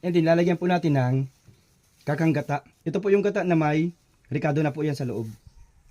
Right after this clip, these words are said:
Ibuhos lang po natin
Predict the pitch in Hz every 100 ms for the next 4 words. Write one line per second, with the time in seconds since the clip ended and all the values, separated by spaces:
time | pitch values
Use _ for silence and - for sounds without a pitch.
0 | _ _ - _ - - _ _ _ _
1 | _ _ _ _ _ _ _ _ - _
2 | - - - _ _ _ - _ _ _
3 | _ _ _ _ _ _ _ _ _ _
4 | _ 87 87 95 - 104 80 107 95 123